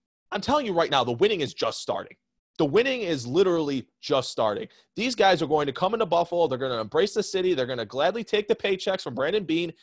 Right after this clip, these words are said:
and they're gonna play their asses off with what I hope to be the su-, the, the franchise quarterback for the Buffalo Bills. Get used to these players, uh, rejoicing with Bills Mafia. Get used to these players loving Bills Mafia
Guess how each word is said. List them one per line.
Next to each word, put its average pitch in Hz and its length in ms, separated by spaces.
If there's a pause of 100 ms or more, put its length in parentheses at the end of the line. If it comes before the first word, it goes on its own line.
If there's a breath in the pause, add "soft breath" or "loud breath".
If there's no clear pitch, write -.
and 147 80
they're 196 100
gonna 226 120
play 214 220
their 196 140
asses 190 340
off 147 260
with 151 220
what 160 180
I 160 120
hope 175 220
to 165 60
be 147 300 (300 soft breath)
the 151 100
su-, - 380
the, 151 160
the 151 80
franchise 160 440
quarterback 117 460
for 120 60
the 113 60
Buffalo 110 280
Bills. - 300 (760)
Get 196 260
used 175 360
to 160 60
these 175 180
players, 139 500 (880)
uh, 131 140
rejoicing 156 960
with 135 160
Bills 127 260
Mafia. 110 260
Get 180 160
used 226 180
to 240 60
these 226 120
players 180 380 (200)
loving 139 400
Bills 113 260
Mafia 104 420